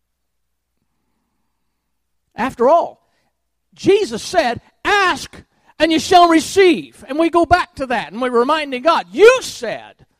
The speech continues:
'Seek and you shall find.' You said, 'Knock and it shall be opened.'"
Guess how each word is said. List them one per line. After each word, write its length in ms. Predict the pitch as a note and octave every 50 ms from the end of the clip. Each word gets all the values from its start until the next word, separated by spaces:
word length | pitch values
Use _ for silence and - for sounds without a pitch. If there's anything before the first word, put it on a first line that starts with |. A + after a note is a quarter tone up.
| _ _ _
'Seek 720 | - - - - - - G4 F#4+ C#4 G3+ - _ _ _ _ _ _ _ _ _ _ _ _ _ _ _ _ _ _ _ _ _ _
and 120 | - F3+ G3+
you 60 | G3
shall 160 | D3+ F#3+ F3+
find.' 400 | - - A#3+ G3 E3 D3 C#3+ E3+
You 220 | C#4 A4 A#4 A4+ F#4
said, 400 | - - A4 G#4 D#4 A#3+ G3+ - _ _
'Knock 380 | - C#4+ E4+ F4+ D4+ G#3+ - _ _
and 240 | - F4+ F4+ F4 E4
it 160 | F4 D#4+ -
shall 400 | - - - - F#4 E4+ E4 D#4+
be 140 | D#4+ E4 D#4+
opened.'" 480 | D4+ D4+ C#4+ - - A3 F3 C3+ A2+